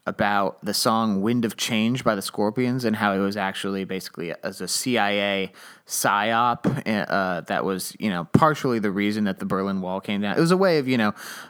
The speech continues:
of, of sowing, of sowing, um, dissent in the Soviet ranks, right? So I was listening to this podcast, and, uh, fuck, what was I gonna say?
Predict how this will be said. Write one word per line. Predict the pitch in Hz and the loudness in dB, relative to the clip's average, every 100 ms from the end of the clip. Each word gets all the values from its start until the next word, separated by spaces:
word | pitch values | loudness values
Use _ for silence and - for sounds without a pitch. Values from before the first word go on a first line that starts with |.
| - | -2
of, | 107 101 - | 0 0 0
of | 117 107 | 2 2
sowing, | - 160 143 135 123 117 - | 2 4 4 2 0 -2 -4
of | 123 | -4
sowing, | - 165 151 139 127 | 0 2 2 2 0
um, | - 110 101 95 95 - _ | 2 2 0 -2 -10 -14 _
dissent | 104 - - 117 101 | -8 -4 -2 -2 -4
in | - 113 | -6 -4
the | 101 | -4
Soviet | - 117 98 101 - | -2 -2 -2 -2 -4
ranks, | 90 85 - - | -6 -8 -10 -12
right? | - 120 123 _ - | -2 -2 -2 _ -4
So | 139 | -2
I | |
was | 143 | 0
listening | 147 143 | -2 -2
to | |
this | 113 | -4
podcast, | - 98 98 98 90 - - - - _ | 0 -2 0 -4 -6 -10 -16 -16 -18 _
and, | 120 117 113 | 0 2 2
uh, | 107 98 - - - - _ - _ _ _ - | 2 0 -4 -20 -20 -20 _ -20 _ _ _ -20
fuck, | - - - 151 - - - - - _ | -20 -20 -2 -2 -2 -12 -14 -20 -20 _
what | - 170 | 0 2
was | 170 | 2
I | |
gonna | 160 151 | 0 0
say? | - 139 - | 2 0 0